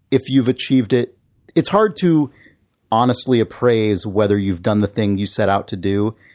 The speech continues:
if it's still, if the completed version still only lives in your brain, and if you, it's never survived first contact with reality or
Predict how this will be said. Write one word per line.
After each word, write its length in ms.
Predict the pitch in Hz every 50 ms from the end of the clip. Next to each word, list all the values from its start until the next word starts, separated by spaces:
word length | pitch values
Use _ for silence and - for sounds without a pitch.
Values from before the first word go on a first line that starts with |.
| _ _ _ _ _ _ _ _
if 180 | 135 123 - -
it's 200 | 120 - - -
still, 540 | - - 135 120 113 113 110 107 101 95 - - _ _ _ _ -
if 80 | 143
the 80 | 175 151
completed 380 | 143 131 - 175 165 147 120
version 280 | 107 139 127 - 127 127
still 220 | - - 139 127 -
only 220 | 127 117 113 107
lives 200 | 98 101 98 92
in 100 | 95 90
your 120 | 87 87 80
brain, 380 | 76 87 62 58 - - - - _ _ _ _ _ _
and 120 | - 131 127
if 120 | 120 -
you, 100 | 127 139
it's 140 | 135 - -
never 220 | 131 127 113 120
survived 600 | 120 - - 127 104 92 95 101 104 101 92 80 - -
first 180 | 110 98 - -
contact 500 | - 90 85 87 - 90 82 80 - -
with 300 | 82 85 87 78 - - - - _ _ _ _ _ _ _ _
reality 680 | 98 92 92 87 80 80 85 87 90 90 95 92 95 -
or 500 | - - 90 87 82 82 82 80 78 78